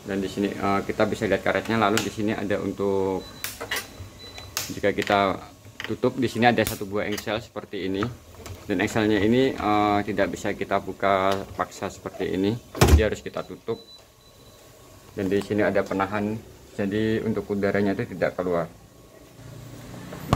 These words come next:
Selain itu untuk, eh, di sini juga terdapat tiga buah pengaturan, itu udah digital touchscreen. Jadi di sini kita bisa atur.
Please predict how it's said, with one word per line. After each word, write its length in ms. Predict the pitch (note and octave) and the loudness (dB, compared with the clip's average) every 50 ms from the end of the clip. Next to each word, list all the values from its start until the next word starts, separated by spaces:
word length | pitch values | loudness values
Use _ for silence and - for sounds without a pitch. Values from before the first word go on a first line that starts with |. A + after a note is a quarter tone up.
| - - | 0 0
Selain 240 | - A2 A#2 B2 C3 | 0 2 6 6 6
itu 160 | C3+ C#3+ E3+ | 6 4 4
untuk, 320 | E3+ C#3+ D#3 D3 C#3+ C#3 - | 4 4 4 6 6 4 2
eh, 360 | - - G2+ B2+ C3 B2+ B2+ B2+ | 0 0 4 6 6 6 6 6
di 80 | B2 | 4
sini 240 | B2 B2+ C#3+ D3 C#3+ | 4 4 4 4 6
juga 240 | C#3 B2 A#2+ A#2+ A#2+ | 6 4 4 2 2
terdapat 400 | A#2+ G#2+ G#2+ A#2 A2 C3 C3+ - | 0 0 0 -2 0 -2 -2 0
tiga 240 | C3+ A2+ A2 A#2 A2+ | 0 2 4 4 2
buah 320 | G2 - A2 A2 G#2+ A2 | 2 2 2 2 2 2
pengaturan, 720 | - G#2+ G#2+ A2 A2 G#2+ - G#2 G#2 G#2+ G#2 G2+ A2+ C3 B2 - - A#2 | 0 2 4 4 4 4 2 2 4 6 6 6 4 2 0 -4 -6 -4
itu 240 | G2 - A#2+ A2 F#2 | 2 2 4 4 4
udah 240 | A#2 A2+ A2 G#2 | 4 4 4 4
digital 400 | F#2+ G#2+ G2+ - - - A2 G2+ | 4 2 -2 -2 -2 2 2 2
touchscreen. 640 | G2 - G#2 G2+ - - - - F#2+ F#2 G2 A#2 B2+ - - - - - - - - - - - | 4 4 2 2 0 -2 -2 2 2 4 4 2 0 -4 -10 -16 -12 -6 -4 -4 -2 -2 -2 0
Jadi 160 | - G2 G2 A2+ | 2 4 4 6
di 120 | G#2 G#2+ G2+ | 6 4 4
sini 240 | A#2 G#2+ A2 G2 - | 4 4 4 4 4
kita 160 | G2 G#2 A2 | 4 4 4
bisa 640 | G#2 F#2+ G2 - A2 G#2 F#2+ F#2+ G2 G2 G2 - - | 4 4 2 2 2 2 2 4 4 4 2 2 0
atur. 400 | G2+ - - G#2 G2+ A2 B2 | -2 0 0 2 2 2 0